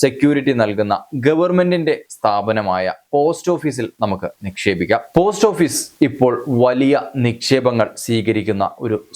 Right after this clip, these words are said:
സ്ഥലമാണ്. അവിടെ ആർ ഡികൾ പ്രവർത്തിക്കുന്നുണ്ട്. റിക്കറിംഗ് ഡെപ്പോസിറ്റ് ആണിത്. ഇവിടെ നിങ്ങൾക്ക് നിക്ഷേപങ്ങൾ നടത്താം. അതിന് ഇത്ര രൂപ വേണമെന്ന്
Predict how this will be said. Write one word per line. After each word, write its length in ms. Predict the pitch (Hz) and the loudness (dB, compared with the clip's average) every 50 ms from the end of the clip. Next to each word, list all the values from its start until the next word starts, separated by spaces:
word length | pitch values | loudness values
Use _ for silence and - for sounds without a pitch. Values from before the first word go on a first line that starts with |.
| - | -2
സ്ഥലമാണ്. 580 | - 104 98 101 101 92 90 80 80 87 - - - - - 120 117 | 0 0 0 0 0 0 0 -2 -2 -2 -4 -4 -6 -4 -2 -2 0
അവിടെ 220 | 120 117 120 113 - - - 110 113 113 120 | 0 0 -2 -4 -6 -6 -4 -2 -2 0 0
ആർ 120 | 127 127 113 113 | -2 -2 -2 -4
ഡികൾ 180 | 107 92 101 95 - - | -4 -4 -4 -6 -4 -4
പ്രവർത്തിക്കുന്നുണ്ട്. 720 | 107 101 101 101 98 - 101 87 90 85 82 85 87 92 - - - - 117 107 107 117 | -2 0 0 -2 -4 -4 -8 -8 -8 -6 -6 -4 -4 -4 -4 -4 -4 -2 0 2 2 0
റിക്കറിംഗ് 460 | 117 117 - 135 127 127 117 113 - 113 104 | 0 0 0 0 0 0 -2 -8 -6 -4 -4
ഡെപ്പോസിറ്റ് 520 | 98 - - 113 110 101 - 107 90 92 87 | -4 -2 0 0 0 0 -2 -4 -2 -2 -2
ആണിത്. 260 | 80 80 82 - 117 135 - - - - - 156 156 | -2 -2 -2 -2 -2 -4 -6 -14 -20 -4 0 0 2
ഇവിടെ 180 | 196 202 208 185 170 | 2 2 2 0 0
നിങ്ങൾക്ക് 340 | 160 160 143 131 127 107 87 - - - _ _ _ _ _ _ - 139 | 0 0 0 0 0 0 0 -2 -8 -12 _ _ _ _ _ _ -2 -2
നിക്ഷേപങ്ങൾ 540 | 135 - - 165 165 151 143 135 120 107 101 98 | 0 0 0 0 2 2 0 0 0 0 -2 -2
നടത്താം. 340 | 90 87 87 - 120 127 - - - 127 | -2 -2 -4 -4 -4 -6 -4 -4 -2 -2
അതിന് 240 | 120 123 117 120 117 - - 143 | -2 -2 -2 -4 -6 -6 -6 -6
ഇത്ര 260 | 123 - - - 165 139 127 113 | -6 -4 -2 -2 0 0 2 2
രൂപ 240 | 113 113 113 113 107 104 | 2 2 2 2 2 2
വേണമെന്ന് 420 | 107 107 107 107 101 95 92 92 | 0 0 0 -2 -4 -6 -6 -6